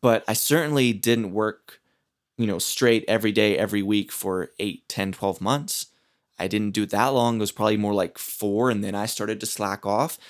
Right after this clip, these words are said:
and then things would start to retract and get a little worse, and then I would feel the motivation again to, "Okay, let's work at this again," and then I would spend the next month or so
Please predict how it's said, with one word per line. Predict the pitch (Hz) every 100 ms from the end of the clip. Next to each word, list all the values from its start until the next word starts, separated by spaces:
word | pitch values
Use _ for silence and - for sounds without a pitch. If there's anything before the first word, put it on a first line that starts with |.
| - -
and | 117 113
then | 110 110 107 - - -
things | - 127 117 110
would | 113
start | - 117 107 -
to | 110 104 95 _ _ _ _ _ _ _ -
retract | 117 - 104 107 -
and | 113 104
get | 117 113
a |
little | 110 107 101
worse, | 104 113 175
and | 127 110
then | 107 107 -
I | 107
would | 104 107 98
feel | - 117
the | 107
motivation | 113 110 110 120 131 123 110
again | 101 104
to, | -
"Okay, | 117 127 82 -
let's | 98 - -
work | - 123 123
at | 104 104
this | 101
again," | 101 101 123
and | 156 113
then | 110
I | 104
would | 104
spend | - 110
the | 104
next | 104 - 104
month | 101 98 101
or |
so | - 92 110